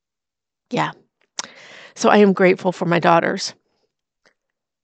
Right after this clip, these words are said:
I'm grateful for Harley, even when she <laughs> barks, because she, she keeps me company. She is by my side all the time.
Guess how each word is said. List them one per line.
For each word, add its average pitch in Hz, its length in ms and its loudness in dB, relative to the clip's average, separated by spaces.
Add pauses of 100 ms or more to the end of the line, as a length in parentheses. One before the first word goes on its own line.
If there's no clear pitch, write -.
(380)
I'm 208 120 4
grateful 196 420 6
for 240 200 4
Harley, 185 500 4 (880)
even 208 240 6
when 233 120 4
she 320 180 6
<laughs> - 0 -
barks, 180 640 4
because 320 280 4
she, 269 540 2
she 226 180 -2
keeps 226 280 -2
me 208 80 4
company. 175 480 2
She 233 340 2
is 170 480 4 (260)
by 170 220 4
my 160 220 2
side 160 640 0 (440)
all 160 240 6
the 160 120 0
time. - 520 -2